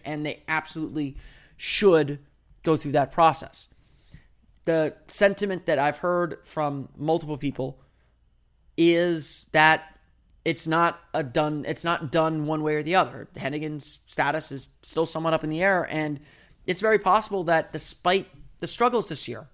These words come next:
he, they could give him another chance to, to fix things and get the Magic back on track.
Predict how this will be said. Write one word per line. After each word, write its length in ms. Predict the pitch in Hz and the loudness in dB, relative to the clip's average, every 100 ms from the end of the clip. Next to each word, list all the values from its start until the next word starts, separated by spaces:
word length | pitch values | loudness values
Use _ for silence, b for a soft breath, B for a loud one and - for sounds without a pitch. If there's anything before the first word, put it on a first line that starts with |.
| _ _ _ _ _ _ _ _ _ _ _ _ | _ _ _ _ _ _ _ _ _ _ _ _
he, 180 | - 180 | -6 -2
they 160 | 170 165 | 0 2
could 260 | - 165 | 2 2
give 180 | 156 151 | 2 0
him 160 | 160 156 | -2 -2
another 220 | 151 147 | -2 -4
chance 320 | 160 139 - | -6 -8 -8
to, 100 | 135 | -10
to 120 | 135 | -10
fix 240 | - 135 - | -10 -8 -8
things 220 | 131 123 | -8 -8
and 100 | 131 | -10
get 140 | 131 | -10
the 60 | 135 | -10
Magic 340 | 131 127 127 | -10 -10 -12
back 280 | 117 120 - - | -12 -12 -14 -14
on 200 | 117 98 | -14 -14
track. 460 | - 104 - _ | -12 -12 -12 _